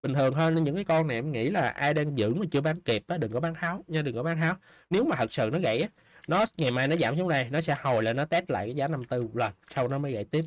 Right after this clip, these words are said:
nha. Rồi, đó là cái cổ phiếu dầu khí. Chúng ta coi tiếp năng lượng nè, Pô nè, nó vẫn giữ được tốt. Có một số tin xấu con Pô này về nhà máy, à, Nga nó rút khỏi Việt Nam phải không? Cắt lỗ gì đó, nhìn chung á, tin đó là tin ra trên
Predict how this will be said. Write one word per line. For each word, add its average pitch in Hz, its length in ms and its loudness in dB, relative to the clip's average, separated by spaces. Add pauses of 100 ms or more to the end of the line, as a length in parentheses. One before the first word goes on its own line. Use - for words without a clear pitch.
nha. 147 260 -2 (1160)
Rồi, 127 260 4
đó 139 140 4
là 175 80 2
cái 160 180 -2
cổ 127 120 0
phiếu 170 140 0
dầu 123 220 -2
khí. 160 280 0 (360)
Chúng 175 120 -4
ta 156 100 4
coi 147 160 2
tiếp 165 160 0
năng 160 200 2
lượng 107 380 4
nè, 123 80 0 (240)
Pô 165 320 6
nè, 127 80 -4 (600)
nó 147 120 -2
vẫn 139 180 0
giữ 131 120 2
được 170 160 -4
tốt. 175 200 -4 (240)
Có 190 80 0
một - 80 2
số 202 120 0
tin 156 200 0
xấu 180 300 2
con 156 120 0
Pô 147 240 4
này 123 160 0
về 117 220 2
nhà 117 180 -2
máy, 135 480 -2
à, 165 100 -2
Nga 147 500 0
nó 156 140 0
rút 220 120 -4 (280)
khỏi 131 200 4
Việt 170 200 -4
Nam 151 260 2
phải 165 100 2
không? 165 120 -2 (540)
Cắt - 160 -12
lỗ 120 340 2
gì 180 60 2
đó, 156 140 4
nhìn 139 200 -2
chung 156 260 2
á, 170 140 0 (180)
tin 156 200 2
đó 170 300 2 (500)
là 120 120 0
tin 139 320 -2
ra 135 240 2
trên 127 240 -2